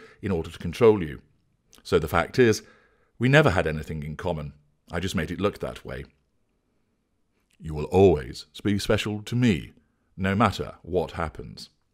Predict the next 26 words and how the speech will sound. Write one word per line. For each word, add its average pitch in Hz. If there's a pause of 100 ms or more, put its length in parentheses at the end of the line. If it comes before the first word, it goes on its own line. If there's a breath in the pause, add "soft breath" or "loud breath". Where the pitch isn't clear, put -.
(960 soft breath)
You 55
aren't 60
special 78
at 82
all. 85 (920)
Of 110
course, - (400 soft breath)
I 117
think -
that -
you -
are 95 (140)
when 80
I'm 71
idealizing 73
you, 82 (180)
but 131
you're 110
just -
like -
all -
the 64
rest. 87 (1400)
Of -
course, 98 (300 soft breath)
again, 92